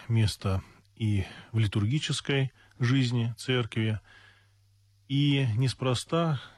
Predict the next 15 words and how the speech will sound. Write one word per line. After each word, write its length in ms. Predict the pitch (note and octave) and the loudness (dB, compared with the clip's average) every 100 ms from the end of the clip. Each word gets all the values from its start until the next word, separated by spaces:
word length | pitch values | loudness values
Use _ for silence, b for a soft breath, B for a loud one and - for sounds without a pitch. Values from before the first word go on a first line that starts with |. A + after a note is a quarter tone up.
| B B | B B
мы 440 | B2+ G#2+ G#2 G2 F2 B B | -14 -8 -8 -8 -10 B B
видим 420 | A2+ A2+ G#2 F#2+ F2 | -4 -2 -2 -4 -6
огромное 520 | - G#2+ A#2+ A#2 G#2+ G2+ | -8 -2 0 2 0 0
количество 640 | G#2+ A2 - G#2 - G2 | 0 0 -2 -6 -8 -10
храмов, 560 | - D3 D3 F2 - - b b b b b _ | -2 0 2 0 -4 -16 b b b b b _
построенных 720 | - G2 A#2 A#2+ B2 A2+ F#2+ | -16 -8 -2 0 2 2 0
и 60 | B2 | -6
посвящённых 680 | A2 G2+ G#2 - A#2 G2+ - | -6 -6 -6 -4 -2 0 0
именно 220 | A2 G#2 | 2 4
Успению 460 | A2 - B2+ F#2 D#2+ | 2 2 0 0 -2
Божией 260 | D#2+ F2 | -6 -6
Матери. 400 | F#2 E2 - - _ _ _ b b b b b b | -6 -8 -14 -20 _ _ _ b b b b b b
Почему 440 | A#2+ - F#3 F#3+ - - | -6 0 2 2 -2 -6
этот 300 | D3 B2+ - | -4 -4 -2
праздник 480 | D3 E3 C#3 A#2+ | 0 2 0 -2